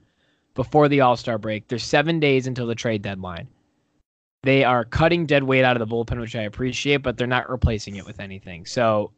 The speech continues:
if a move is not made in the very, very near future, then it is absolutely time to panic because it's, we're just gonna keep throwing the same garbage out there, and we're gonna get garbage in, we're gonna get garbage out, and this lead will not be there much longer.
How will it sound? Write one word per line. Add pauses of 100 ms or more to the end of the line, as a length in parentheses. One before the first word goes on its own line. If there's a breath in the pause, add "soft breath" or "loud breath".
(440)
if
a
move
is
not
made
in
the
very,
very
near
future, (680)
then
it
is
absolutely
time
to
panic
because (500)
it's,
we're
just
gonna (160)
keep
throwing
the
same
garbage
out
there, (560)
and
we're
gonna
get
garbage
in,
we're
gonna
get
garbage
out,
and
this
lead
will
not
be
there
much
longer.